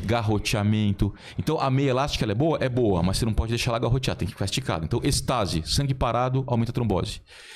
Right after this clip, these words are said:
Hipercoagulabilidade, o sangue começa a coagular mais. Gravidez, pílula,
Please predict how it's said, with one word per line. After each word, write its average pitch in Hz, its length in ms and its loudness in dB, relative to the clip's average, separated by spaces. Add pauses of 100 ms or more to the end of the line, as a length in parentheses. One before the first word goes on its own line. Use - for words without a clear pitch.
(300)
Hipercoagulabilidade, 160 1400 2
o 101 60 0
sangue 139 240 2
começa 131 320 0
a - 40 -2
coagular 123 280 2
mais. 104 380 -2 (280)
Gravidez, 98 760 0 (540)
pílula, 180 560 0